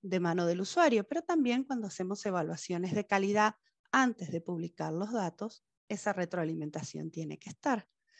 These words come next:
También es muy importante, les decía, el tema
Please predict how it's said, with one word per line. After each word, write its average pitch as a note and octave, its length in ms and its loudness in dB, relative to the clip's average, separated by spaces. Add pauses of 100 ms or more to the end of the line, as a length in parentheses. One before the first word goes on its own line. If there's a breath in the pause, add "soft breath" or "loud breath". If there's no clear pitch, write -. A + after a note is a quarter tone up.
(280 soft breath)
También A3+ 340 2
es G#3+ 140 -4
muy A3 320 0
importante, C4+ 800 2
les G#3 200 -2
decía, G3 580 0 (500 soft breath)
el A#3 260 2
tema G3+ 520 2